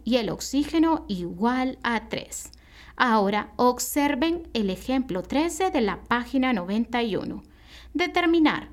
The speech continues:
el número de elementos presentes en los siguientes compuestos. Cuatro moléculas de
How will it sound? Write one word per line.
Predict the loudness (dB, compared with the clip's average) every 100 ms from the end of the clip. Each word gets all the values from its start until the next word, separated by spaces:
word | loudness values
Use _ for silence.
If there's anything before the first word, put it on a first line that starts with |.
| -20 -6 0
el | 2 2 0 2
número | 4 4 4
de | 4 2
elementos | 0 -2 -2 -2 -4
presentes | -2 -4 -2 -4 -6 -4 -2 -2 -4 -14 -20 -4
en | 4 6
los | 6 4
siguientes | -4 -2 -2 0 -2 -4
compuestos. | -2 -4 -4 -8 -8 -12 -16 -16 -18 -20 -20 -20 _ _ -20 -20 -20 -20 -18
Cuatro | 2 4 6 4 4
moléculas | 4 2 0 2 2 4 0 -4
de | -2 -2 -2